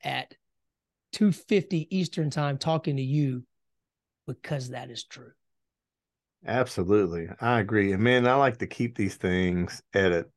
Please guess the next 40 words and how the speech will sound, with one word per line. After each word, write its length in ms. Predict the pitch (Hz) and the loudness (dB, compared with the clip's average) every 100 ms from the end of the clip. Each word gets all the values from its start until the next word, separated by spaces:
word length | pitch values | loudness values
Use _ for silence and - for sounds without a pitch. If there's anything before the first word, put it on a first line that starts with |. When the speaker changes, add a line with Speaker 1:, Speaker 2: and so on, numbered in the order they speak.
| _ - | _ -6
Speaker 2:
about 280 | 92 98 | 2 2
an 80 | 95 - | 2 0
hour, 440 | 92 101 101 101 | 2 4 4 2
a 60 | 92 | 2
little 320 | 101 98 90 | 2 2 0
less, 280 | 92 98 98 | 2 0 0
so 100 | 98 | -4
they 60 | |
don't 140 | 95 101 | -2 -2
get 160 | 92 | -4
too 200 | - 104 95 | -4 -2 0
long. 260 | 101 104 | 0 -2
So 140 | - 104 | -4 -2
we 80 | |
got 200 | 117 131 | 2 2
a 60 | 95 | 0
few 280 | - 113 110 | -4 -4 0
minutes 440 | 104 101 92 - | 0 0 -2 -6
left. 380 | 92 98 107 95 - | 0 4 2 0 -6
But 260 | 92 95 - _ | -2 -2 -4 _
what, 260 | 117 113 - _ _ _ - _ | 0 0 -2 _ _ _ -20 _
so 480 | - - 135 131 123 - - - - _ _ _ _ _ _ | -4 4 6 8 4 -2 -20 -20 -20 _ _ _ _ _ _
I 80 | 175 | 2
came 280 | 175 185 165 | 6 6 6
to 120 | - | 6
a 60 | 117 | 4
realization 760 | 110 104 98 92 92 90 101 95 | 6 6 4 2 -2 -2 -2 -2
not 160 | 98 | -2
too 140 | - 95 | -2 -2
long 220 | 87 87 | -2 -4
ago, 420 | 78 82 82 - _ _ _ _ - | -4 -4 -4 -8 _ _ _ _ 0
and 600 | 107 92 92 90 87 85 _ _ _ _ _ _ _ _ _ _ - | 4 4 4 4 2 0 _ _ _ _ _ _ _ _ _ _ -8
it, 300 | 127 - 120 | -4 2 2
it, 280 | 120 120 127 | 4 4 4
it's 200 | 120 - | 2 2
strange 640 | - - 127 120 107 90 - | -8 0 4 4 2 -2 -6
to 100 | 92 | -4
me 220 | 90 90 | -2 -2
because 440 | 82 - 110 92 | -4 0 0 2
now 600 | 107 117 127 123 113 95 | 2 2 4 2 2 -4